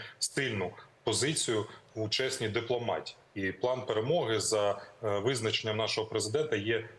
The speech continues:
мостом до реалізації формули миру, до реалізації глобального саміту миру, де Україна повинна отримати гідний, справедливий мир за рахунок чесної дипломатії.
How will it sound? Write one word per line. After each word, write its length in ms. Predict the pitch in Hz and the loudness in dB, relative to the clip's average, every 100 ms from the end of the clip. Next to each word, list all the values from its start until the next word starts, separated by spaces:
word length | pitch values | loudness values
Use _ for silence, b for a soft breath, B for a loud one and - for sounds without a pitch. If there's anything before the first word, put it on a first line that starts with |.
| - | -4
мостом 640 | 127 - - 127 92 92 | -2 0 0 0 0 -2
до 180 | 101 107 | 0 2
реалізації 640 | 104 107 104 101 - 101 | 2 0 0 0 0 -4
формули 400 | - 107 101 107 | 0 0 0 0
миру, 360 | 104 92 95 131 - B B B - | 0 0 0 -4 -12 B B B -4
до 160 | 117 | 0
реалізації 600 | 117 113 110 143 - 117 | 2 2 2 0 0 0
глобального 600 | 98 104 120 131 107 104 | 2 0 0 0 0 -2
саміту 520 | 98 - 107 113 113 120 | 0 0 0 -2 -4 -2
миру, 340 | 123 123 123 B B | 0 0 -2 B B
де 80 | 110 | 0
Україна 600 | 117 113 123 143 131 107 B - | 2 0 0 0 -2 -2 B -4
повинна 300 | 113 123 123 | 0 2 2
отримати 480 | 113 117 123 117 117 | 0 0 0 0 -2
гідний, 380 | 104 143 117 107 | 0 -2 0 -2
справедливий 640 | - 110 110 117 120 104 | 0 0 0 0 2 2
мир 260 | 113 156 - B B | 0 0 -2 B B
за 140 | 98 110 | -2 -2
рахунок 400 | 107 139 131 - | -2 -2 -2 -2
чесної 440 | - 120 - 113 | -2 0 0 0
дипломатії. 680 | 117 113 127 120 80 - - | -2 0 0 0 -2 -6 -14